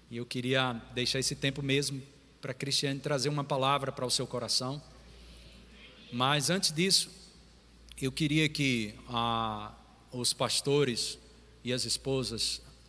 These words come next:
do nosso trabalho de equipe aqui na Zona Norte ficassem de pé, né?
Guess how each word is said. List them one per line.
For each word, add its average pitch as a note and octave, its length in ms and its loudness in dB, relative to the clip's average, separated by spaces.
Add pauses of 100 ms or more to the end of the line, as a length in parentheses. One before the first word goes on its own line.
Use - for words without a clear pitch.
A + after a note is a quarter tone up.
(120)
do B2 100 -6
nosso B2 520 0 (300)
trabalho A#2+ 340 0
de A#2 100 -2
equipe B2 320 -2
aqui B2 140 -4
na B2 120 0
Zona A#2+ 220 -2
Norte A#2 280 -4
ficassem - 320 -4
de A#2 80 -6
pé, B2 320 -2 (1040)
né? A2+ 340 -12